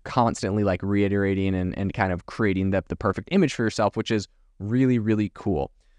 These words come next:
Like I said, this is gonna be available in early October, um, for paying customers. And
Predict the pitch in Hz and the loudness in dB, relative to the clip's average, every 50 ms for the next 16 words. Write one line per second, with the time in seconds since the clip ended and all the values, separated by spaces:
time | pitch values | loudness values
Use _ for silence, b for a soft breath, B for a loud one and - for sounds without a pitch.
0 | - - - 110 123 131 - 135 131 - 131 123 123 120 107 104 - 113 107 101 | -18 -4 2 2 4 4 4 2 2 2 2 2 2 0 -2 -4 -4 -4 -4 -2
1 | 117 110 110 101 110 107 107 101 95 104 98 101 104 104 98 104 101 104 - - | 0 0 0 2 2 2 2 2 2 0 0 2 0 0 2 2 2 0 0 -2
2 | 98 - - - 123 123 117 120 120 - - 90 - - - - - - 113 120 | -4 -4 -2 0 2 2 4 2 2 2 0 -2 -2 -4 -10 -6 0 0 2 2
3 | 123 160 185 220 - _ _ _ _ _ _ _ _ _ 101 107 107 104 101 - | 4 2 2 2 0 _ _ _ _ _ _ _ _ _ -2 0 0 0 0 0
4 | 107 95 - 117 110 107 104 98 - 120 - - - - 135 135 131 131 131 131 | -2 -2 0 0 2 2 0 2 2 0 0 0 -2 -2 0 0 0 0 0 -2
5 | - - _ _ _ _ _ _ _ 107 120 123 123 123 123 123 123 120 | -6 -12 _ _ _ _ _ _ _ -2 0 2 2 2 2 2 0 0